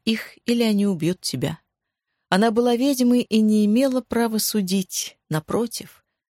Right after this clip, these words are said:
она бы спокойно приготовила множество снадобий от зубной боли, в которые входили упыриные клыки, и с радостью растёрла бы в ступке ушки караконджула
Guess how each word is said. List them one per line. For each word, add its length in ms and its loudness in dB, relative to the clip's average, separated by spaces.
она 180 0
бы 100 0
спокойно 680 -2
приготовила 720 0
множество 640 0
снадобий 760 -2
от 220 -2
зубной 420 -2
боли, 360 0
в 100 -10
которые 480 0
входили 680 0
упыриные 640 0
клыки, 580 -8
и 60 4
с 120 -2
радостью 720 0
растёрла 600 0
бы 160 0
в 60 -8
ступке 580 -2
ушки 400 -2
караконджула 960 -4